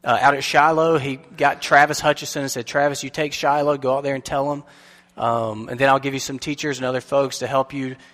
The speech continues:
distribute this meal of salvation that I have cooked up." Now, he gives another image to help us understand this. He moves from the waiter image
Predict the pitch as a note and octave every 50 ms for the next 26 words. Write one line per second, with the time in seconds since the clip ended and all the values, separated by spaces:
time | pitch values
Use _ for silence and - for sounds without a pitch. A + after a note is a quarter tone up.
0 | _ _ _ - C#3 - - - E3+ E3 D#3 C3 C3+ B2 A#2+ A#2 - _ _ _
1 | _ _ _ _ _ - B2+ B2 - C3 B2+ B2+ C#3 C#3+ C#3 C3 A#2+ G#2+ G#2+ G#2+
2 | - - A2+ - - C#3+ B2 A#2 A2+ A#2+ A#2 G#2+ - - A2+ G#2 G#2 A2 A#2 A2+
3 | A2 A2+ - - A#2+ - - A2 - - - _ _ _ _ _ _ _ _ _
4 | _ _ _ _ _ _ _ _ _ _ _ _ _ _ _ _ _ _ _ _
5 | _ _ _ _ _ _ _ _ _ - - - C#3 C#3 C3+ D#3+ E3+ G3 A#3 A3
6 | - F#3+ E3+ F#3+ G#3 F#3+ D#3+ - D3 C#3 C3 C3 A#2+ - C#3 B2+ D3+ C#3+ - D3
7 | C3+ - C#3+ C#3 C3+ B2 A#2 - - - C#3 C3+ C3+ C3 B2 A#2+ A#2+ A#2+ A#2 A2+
8 | - - - - _ _ _ _ _ _ _ _ _ _ - - D3+ D3+ E3+ G3
9 | G3+ F#3+ - - E3+ D#3 C3+ C3+ C3 A#2+ A2+ B2+ E3 G3+ A3+ F#3 D#3+ C3+ A#2+ B2+
10 | - - C3+ B2+ A#2+ A#2 A#2 A#2 A#2 A#2 - - -